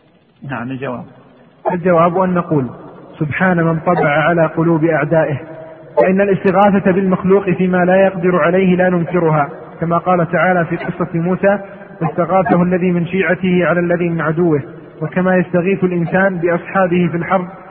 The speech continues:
Speaker 2: أو غيرها في أشياء يقدر، يقدر عليها المخلوق. ونحن أنكرنا استغاثة العبادة التي يفعلونها عند قبور الأولياء أو في غب-، أو في غيبتهم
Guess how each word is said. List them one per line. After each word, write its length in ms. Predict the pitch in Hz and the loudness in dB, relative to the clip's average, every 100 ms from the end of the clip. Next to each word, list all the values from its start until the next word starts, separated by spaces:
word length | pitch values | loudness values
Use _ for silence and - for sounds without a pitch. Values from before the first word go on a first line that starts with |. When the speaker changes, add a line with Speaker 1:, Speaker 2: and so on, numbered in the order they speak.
| - - - | -20 -12 -2
Speaker 2:
أو 180 | 165 165 | 0 2
غيرها 460 | 196 180 175 180 | 2 2 2 2
في 260 | 175 180 170 | 0 -2 -4
أشياء 480 | 170 185 180 190 190 | -2 0 0 2 0
يقدر، 440 | 185 170 156 175 180 | -2 -2 -4 -4 -2
يقدر 420 | 196 190 180 175 151 | -4 -2 -2 0 0
عليها 300 | 170 190 185 | 2 2 2
المخلوق. 420 | 180 - 196 - - - - - - - | 0 0 0 -2 -8 -20 -20 -20 -16 -4
ونحن 380 | 165 185 - 180 | -2 0 0 -2
أنكرنا 580 | 175 170 156 190 185 170 | 0 -2 0 0 0 -2
استغاثة 640 | 175 165 165 185 185 185 | -2 0 2 2 2 -2
العبادة 600 | 170 160 160 185 185 214 - - - 175 | -4 -4 -2 0 0 -2 -4 -18 -14 -6
التي 400 | 180 180 175 175 | -2 -2 -2 -4
يفعلونها 680 | 165 143 165 190 175 175 165 | -2 -2 0 0 0 0 0
عند 240 | 170 160 | -4 -4
قبور 360 | 160 165 180 170 | -4 0 0 0
الأولياء 560 | 156 160 156 180 180 - - - | -2 -2 0 0 -2 -8 -14 -4
أو 120 | 165 | -2
في 160 | 160 170 | -2 -2
غب-، 220 | 160 151 - 160 - | -4 -6 -10 -14 -6
أو 140 | 175 170 | -4 -2
في 120 | 180 | -2
غيبتهم 640 | 165 165 165 185 165 143 | -4 0 0 0 -2 -4